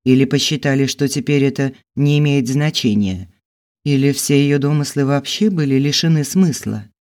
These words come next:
Ничего не понимая, Влада поднялась по лестнице, чтобы проверить второй этаж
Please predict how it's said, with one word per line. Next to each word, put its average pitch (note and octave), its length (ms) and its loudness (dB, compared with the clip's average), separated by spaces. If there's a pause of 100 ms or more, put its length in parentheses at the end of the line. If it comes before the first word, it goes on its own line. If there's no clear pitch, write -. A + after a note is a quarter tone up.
(440)
Ничего D3+ 640 2
не D#3+ 120 4
понимая, D#3 640 2 (280)
Влада D#3+ 480 2
поднялась D#3+ 500 0
по D3 180 -2
лестнице, C3+ 720 -2 (180)
чтобы D3 340 0
проверить E3+ 560 2
второй F3 520 0
этаж B2 400 -4